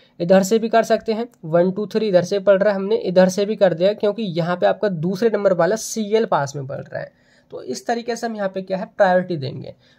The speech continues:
बी को हम पहले प्रायोरिटी दे रहे हैं, फिर सीएल को दे रहे हैं, फिर एम यानी कि मिथाइल को दे रहे हैं। तो वन, टू, थ्री, फ़ोर, फ़ाइव हमने इस तरीके से नंबरिंग कर दी alphabetically, इनको हमने प्रायोरिटी दे दी। अब यहाँ पे थर्ड पोजीशन पे हमारा ब्रोमो है, थ्री ब्रोमो,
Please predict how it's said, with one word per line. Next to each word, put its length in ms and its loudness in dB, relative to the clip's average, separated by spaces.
बी 260 -2
को 120 -2
हम 140 -4
पहले 260 0
प्रायोरिटी 340 4
दे 120 0
रहे 100 0
हैं, 60 -4
फिर 100 -4
सीएल 360 -2
को 100 -4
दे 100 0
रहे 100 -2
हैं, 60 -8
फिर 200 -4
एम 220 -2
यानी 160 0
कि 100 -12
मिथाइल 420 -4
को 120 -12
दे 80 -12
रहे 180 -10
हैं। 80 -18
तो 80 -2
वन, 380 4
टू, 320 -8
थ्री, 320 -4
फ़ोर, 340 -4
फ़ाइव 340 0
हमने 180 -2
इस 120 -4
तरीके 220 -4
से 100 -6
नंबरिंग 360 -2
कर 160 2
दी 120 -10
alphabetically, 680 -2
इनको 220 -4
हमने 200 -4
प्रायोरिटी 380 0
दे 160 -4
दी। 160 -10
अब 160 -2
यहाँ 200 -2
पे 100 -4
थर्ड 420 2
पोजीशन 400 -4
पे 100 -2
हमारा 240 4
ब्रोमो 420 -2
है, 120 -6
थ्री 220 -2
ब्रोमो, 380 -4